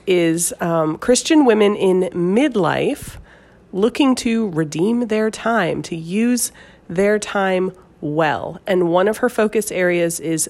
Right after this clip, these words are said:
family. And so that's what we were chatting about. Um, in today's episode on her podcast, we were chatting about how to really make the most of your time,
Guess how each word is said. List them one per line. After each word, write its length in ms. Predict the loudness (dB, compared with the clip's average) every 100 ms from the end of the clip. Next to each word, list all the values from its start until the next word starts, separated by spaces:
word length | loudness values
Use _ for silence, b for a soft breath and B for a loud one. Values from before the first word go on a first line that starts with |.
| -8
family. 840 | -20 -4 0 2 2 0 -2 -4 b b b b b
And 160 | -6 0
so 80 | 4
that's 260 | 4 2
what 100 | 0
we 120 | 0
were 80 | 0
chatting 380 | 0 0 2 0
about. 420 | 0 -2 -4 -10 -12 -4
Um, 260 | -2 0
in 140 | -2 -2
today's 400 | 0 4 2 2
episode 500 | 0 0 4 4 4
on 160 | 2
her 280 | 0 2 0
podcast, 760 | 2 0 0 -4 -4 -4 -8 -12 B B B B
we 100 | -2
were 120 | 0 2
chatting 500 | 0 0 2 2 2
about 640 | 0 0 4 4 2 -6 -12
how 480 | -8 2 4 6 4
to 580 | 0 -2 0 2 2 -2 B B B _
really 380 | -4 0 2 4
make 260 | 4 2 0
the 80 |
most 560 | -2 0 0 2 0 -2
of 160 | -4 -2
your 380 | 0 2 2
time, 680 | -2 -6 -2 0 2 2 0